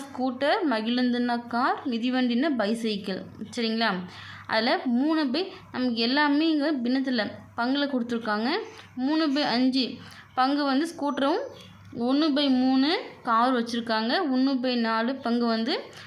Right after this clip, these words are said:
பைசைக்கிள் வச்சுருக்காங்க. இதில் நூத்தி இருபது குடும்பங்கள் பார்த்திங்கன்னா ஸ்கூட்டரும் வச்சுருக்குறாங்க, அதே போல் காரும் வச்சுருக்காங்க. எண்பத்தி ஆறு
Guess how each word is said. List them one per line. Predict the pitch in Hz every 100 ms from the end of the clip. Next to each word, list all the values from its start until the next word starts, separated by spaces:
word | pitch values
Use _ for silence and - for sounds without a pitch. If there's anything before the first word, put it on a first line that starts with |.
| - 208
பைசைக்கிள் | 247 269 269 277 247
வச்சுருக்காங்க. | 233 226 220 208 208 196 196 - - - 220
இதில் | 233 320 311 269 427 - - - - - 240
நூத்தி | 320 415 - 359
இருபது | 339 277 262
குடும்பங்கள் | 277 339 359 330 277 277
பார்த்திங்கன்னா | 220 220 214 214 330 480 - - - -
ஸ்கூட்டரும் | - 320 339 339 370 311
வச்சுருக்குறாங்க, | 277 277 262 262 262 349 508 - - - - - -
அதே | 247 311 294
போல் | 302 403
காரும் | 262 262 302 262
வச்சுருக்காங்க. | 233 226 220 208 208 190 - - 220 240
எண்பத்தி | 277 320 339
ஆறு | 311